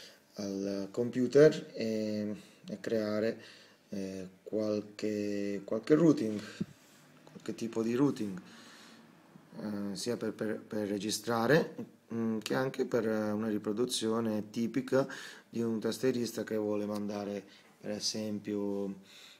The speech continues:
mm, una, un click al batterista e vuole anche ascoltare lui, un click, o mandarlo, che so, a un chitarrista, a un bassista,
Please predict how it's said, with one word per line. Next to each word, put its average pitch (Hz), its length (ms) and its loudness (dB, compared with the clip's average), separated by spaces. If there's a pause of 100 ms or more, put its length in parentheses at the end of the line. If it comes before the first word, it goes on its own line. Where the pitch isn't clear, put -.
(200)
mm, 98 640 -8 (1040)
una, 104 680 -4
un 117 320 -6
click 151 500 2
al 117 160 -2
batterista 120 720 4 (720)
e 294 120 -4
vuole 120 220 4
anche 117 220 -2
ascoltare 110 480 0
lui, 143 280 4 (200)
un 113 240 -2
click, 131 440 -2 (360)
o 127 180 2
mandarlo, 120 880 0
che 127 120 -4
so, 110 340 -2
a 107 420 -4
un 107 140 -6
chitarrista, 113 600 0
a 104 40 -4
un 101 80 -6
bassista, 117 540 -2